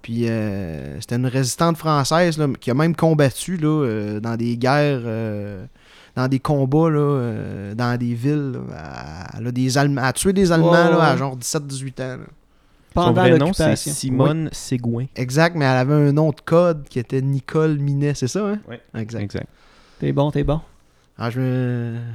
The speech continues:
Speaker 1: je,
Speaker 2: Toi, toi,
Speaker 1: je sais.
Speaker 2: t'as, t'as connais sur son petit, euh, sobriquet.
Speaker 1: Ouais, moi, je
Speaker 2: T'es assez proche d'elle
Speaker 3: C'est ton
Speaker 2: pour, euh,
Speaker 3: ami.
Speaker 1: Ouais, ouais, j'étais, je suis ami Facebook avec.
Speaker 3: <laughs> Ah, c'est ça. <laughs> Mais c'est ça, fait qu'en gros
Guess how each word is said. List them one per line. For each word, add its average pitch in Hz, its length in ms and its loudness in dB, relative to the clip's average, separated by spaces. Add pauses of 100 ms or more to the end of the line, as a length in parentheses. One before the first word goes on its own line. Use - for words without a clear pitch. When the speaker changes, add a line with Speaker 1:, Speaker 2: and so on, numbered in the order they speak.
Speaker 1:
je, - 80 -10
Speaker 2:
Toi, 208 80 2 (100)
toi, - 100 4
Speaker 1:
je - 60 2
sais. 160 200 6
Speaker 2:
t'as, - 120 -12
t'as 143 160 4
connais 160 240 4
sur - 100 -4
son 143 220 0
petit, 170 340 -4
euh, 147 60 2
sobriquet. 143 560 0 (100)
Speaker 1:
Ouais, 185 280 2
moi, 151 100 -2
je 135 320 0
Speaker 2:
T'es 160 60 6
assez 156 180 6
proche 165 260 4
d'elle 180 180 8
Speaker 3:
C'est 170 40 2
ton 156 140 4
Speaker 2:
pour, 120 100 6
euh, 117 160 4
Speaker 3:
ami. 196 260 0
Speaker 1:
Ouais, 175 140 4
ouais, 185 160 4
j'étais, 143 240 0
je - 60 -2
suis - 80 0
ami 170 140 2
Facebook 160 380 2
avec. 151 280 -2
Speaker 3:
<laughs> - 60 -8 (440)
Ah, 135 100 -4
c'est 127 200 2
ça. - 160 -4
<laughs> 196 960 -6 (1120)
Mais 117 120 4
c'est 117 120 2
ça, 151 160 4
fait 120 160 4
qu'en 117 220 2
gros 147 400 -2